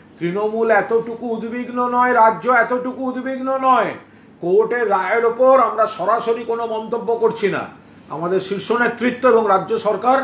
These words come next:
আইনি পথে যথাযথ পদক্ষেপ নেবেন।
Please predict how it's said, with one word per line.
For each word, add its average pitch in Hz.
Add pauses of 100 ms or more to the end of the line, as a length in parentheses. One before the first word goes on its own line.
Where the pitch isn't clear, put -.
(440)
আইনি 233
পথে 233
যথাযথ 262 (580)
পদক্ষেপ 233
নেবেন। 214